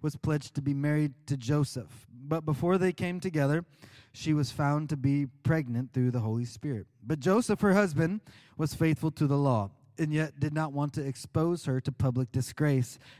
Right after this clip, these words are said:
and had in mind to divorce her quietly. This public disgrace the text is referring to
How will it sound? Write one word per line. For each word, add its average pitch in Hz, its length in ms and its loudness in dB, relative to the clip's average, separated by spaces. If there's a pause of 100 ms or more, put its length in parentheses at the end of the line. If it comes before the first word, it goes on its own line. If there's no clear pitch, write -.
and 110 100 -4
had 135 220 0
in 139 120 -2
mind 135 420 2
to 131 100 -2
divorce 120 640 0
her 123 100 -6
quietly. 120 480 -2
This 147 240 -2 (400)
public 185 400 2
disgrace 156 560 0
the - 140 -4
text 165 360 -8
is 131 140 0
referring 156 520 2
to 127 340 4